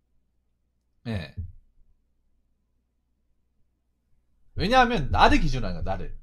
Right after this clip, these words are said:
나를 철저하게 내 있는 신분과 내가 객관적으로 가지고 있는 걸 철저하게 분석을 해가지고,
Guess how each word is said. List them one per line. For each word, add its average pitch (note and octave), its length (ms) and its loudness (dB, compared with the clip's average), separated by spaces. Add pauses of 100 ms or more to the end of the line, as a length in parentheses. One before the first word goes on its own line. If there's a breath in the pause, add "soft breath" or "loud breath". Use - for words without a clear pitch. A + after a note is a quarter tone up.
나를 E3+ 320 0
철저하게 D#3+ 720 -2
내 A2 80 -8
있는 A#2+ 200 -6
신분과 C3+ 760 -8 (540 soft breath)
내가 D3+ 300 -2
객관적으로 F#3 520 -2
가지고 C#3+ 300 -8
있는 C#3 120 -10
걸 A#2+ 120 -12
철저하게 D#3 960 -6
분석을 F#3 420 -6
해가지고, A2 600 -10